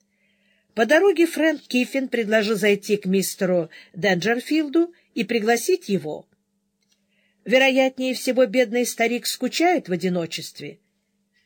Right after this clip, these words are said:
И хотя, видит Бог, мне отнюдь не улыбается играть вместе со старой перешницей,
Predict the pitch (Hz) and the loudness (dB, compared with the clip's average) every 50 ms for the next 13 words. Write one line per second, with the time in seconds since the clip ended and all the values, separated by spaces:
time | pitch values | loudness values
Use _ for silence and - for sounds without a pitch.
0 | _ _ _ _ _ 240 269 294 269 - 269 269 269 - - 359 370 349 311 262 | _ _ _ _ _ 0 2 2 2 0 -2 -2 -2 0 -2 0 0 0 0 0
1 | 302 311 311 294 285 226 208 208 285 302 277 - - 226 226 233 233 233 220 - | 0 -2 0 -2 -6 -6 -4 -4 -2 -2 -2 -2 -4 -2 0 0 0 0 -2 -4
2 | 269 277 269 - 220 226 233 226 220 247 254 240 349 381 381 302 196 - - - | -6 -6 -6 -4 -2 0 0 0 0 0 -2 0 0 0 0 0 -2 -4 -2 -2
3 | 202 196 175 208 214 208 190 190 - 196 202 202 185 - - 185 170 - 202 190 | -2 0 0 0 0 0 -2 -4 -4 -2 0 0 0 -2 -4 -6 -4 -2 -4 -4
4 | 185 - - 190 185 175 185 202 208 233 220 196 160 160 151 - - 143 143 - | -4 -2 0 0 2 2 0 -2 -2 0 0 0 0 -2 -8 -8 -10 -14 -14 -14
5 | - - - - - | -14 -14 -14 -14 -16